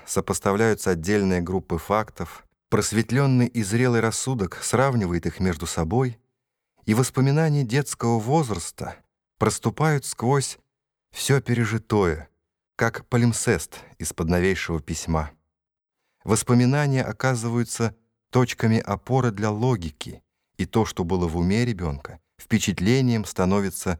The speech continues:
силлогизмом в сознании взрослого. Впрочем,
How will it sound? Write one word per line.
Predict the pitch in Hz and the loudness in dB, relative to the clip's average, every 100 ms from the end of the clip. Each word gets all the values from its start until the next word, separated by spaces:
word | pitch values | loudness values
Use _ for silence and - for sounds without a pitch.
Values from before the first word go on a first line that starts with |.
| _ _ | _ _
силлогизмом | - - 113 110 85 104 92 82 69 - _ | -8 -2 0 0 0 -2 -2 -4 -6 -10 _
в | - | -2
сознании | 87 73 78 85 82 | -2 0 0 0 0
взрослого. | 73 78 73 - - - - _ _ _ - - - | -2 -6 -6 -8 -12 -20 -20 _ _ _ -14 -14 -16
Впрочем, | - 143 151 135 131 120 | -4 -2 0 0 0 0